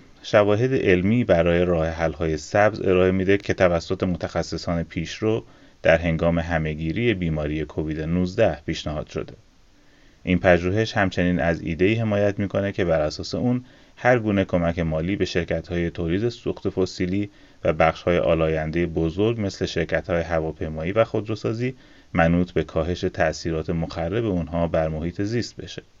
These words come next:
یک اقتصاددان برنده جایزه نوبل به نام جوزف استیگلیتس و یک اقتصاددان متخصص در زمینه تأثیرات اقلیمی به نام لرد نیکولاس استرن نویسندگان همکار این مقاله بودند.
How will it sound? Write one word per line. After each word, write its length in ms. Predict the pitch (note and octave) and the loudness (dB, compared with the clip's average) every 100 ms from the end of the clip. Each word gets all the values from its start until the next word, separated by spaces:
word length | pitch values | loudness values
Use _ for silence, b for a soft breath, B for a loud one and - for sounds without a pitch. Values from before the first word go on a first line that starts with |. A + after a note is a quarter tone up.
| _ _ | _ _
یک 240 | C#3+ F#3+ - | 0 0 2
اقتصاددان 680 | - - B2+ C3+ B2 B2+ D#3 | -2 2 2 4 4 4 2
برنده 640 | B2+ F#2+ F#2 F2+ B2 C#3 | 6 6 6 4 2 0
جایزه 440 | G#2 F#2 E2 E2 F2+ | 4 4 4 2 2
نوبل 440 | E2+ E2 G2+ A#2 | 2 2 2 2
به 120 | G2 | 4
نام 260 | F2+ F#2+ G2+ | 4 4 2
جوزف 560 | F2+ - A2+ G#2+ F#2+ - | 0 2 2 4 2 2
استیگلیتس 880 | G2+ - - D#2+ F2+ A2 C3 - - - | -10 -8 -4 -4 0 0 0 -8 -8 0
و 100 | F2 | 2
یک 200 | B2 - | 2 0
اقتصاددان 640 | F#2 - - F2+ E2+ F#2 | -2 -2 -2 -2 -2 -2
متخصص 800 | F#2+ F2 F#2 - E2+ - C#3 B2+ | 0 0 -2 -2 -2 0 -2 2
در 160 | F#2+ F2+ | 4 4
زمینه 480 | E2 E2 E2 E2+ F2 | 2 0 0 0 -2
تأثیرات 760 | - E2+ - F2 E2+ F2+ F#2 - | -2 -4 -2 -2 -2 -2 -2 -2
اقلیمی 520 | E2 E2 D#2+ G2 B2 | -2 -2 -2 0 0
به 120 | F#2 | 2
نام 380 | F2 F2 F2+ F2+ B B B | 2 4 2 0 B B B
لرد 280 | G#2 C3 A#2 G2 | 2 2 2 0
نیکولاس 500 | F2+ - D#2 D#2 - | 0 0 -2 -4 -6
استرن 480 | - - B2 C3 B2+ B B B | -8 2 4 4 0 B B B
نویسندگان 760 | G2 F#2+ G2 G2+ G2 G2 A2 A#2+ | 2 2 2 0 2 0 0 0
همکار 520 | F#2+ F2+ F2 A2+ A2 | 0 0 2 2 4
این 160 | G2 | 4
مقاله 440 | F#2 E2+ E2 F#2+ A2 | 4 4 2 2 2
بودند. 420 | - - - - | 0 -10 -12 -16